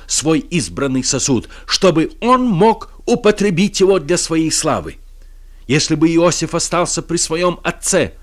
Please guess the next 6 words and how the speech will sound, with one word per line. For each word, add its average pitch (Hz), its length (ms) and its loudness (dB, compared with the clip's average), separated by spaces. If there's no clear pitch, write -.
в 139 120 0
уюте 175 400 0
родительского 165 680 -2
дома, 190 420 2
то 156 320 2
вряд 240 360 2